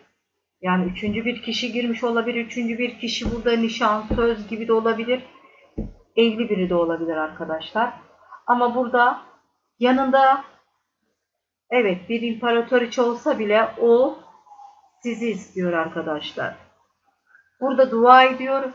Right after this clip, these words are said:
bir çıkış kapısı arıyor. Plan yapıyor arkadaşlar, gerçekten plan yapıyor. Size bir yol almak istiyor. Burada iletişim var. Sizinle de mutlu olmak istiyor. Çünkü burası çok sağlam.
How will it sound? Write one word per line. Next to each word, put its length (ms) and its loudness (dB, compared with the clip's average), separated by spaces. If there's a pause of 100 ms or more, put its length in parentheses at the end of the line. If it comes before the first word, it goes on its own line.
bir 180 -6
çıkış 320 -10
kapısı 440 -6
arıyor. 380 2 (600)
Plan 300 8
yapıyor 440 0
arkadaşlar, 640 0 (100)
gerçekten 760 2
plan 380 -6
yapıyor. 400 -6 (680)
Size 440 0
bir 140 -2
yol 300 4
almak 460 0
istiyor. 420 -8 (380)
Burada 220 0
iletişim 720 -2
var. 180 -2 (420)
Sizinle 460 -2
de 60 0
mutlu 400 -4
olmak 300 -8
istiyor. 280 -8
Çünkü 260 -4
burası 320 2
çok 260 0
sağlam. 540 -2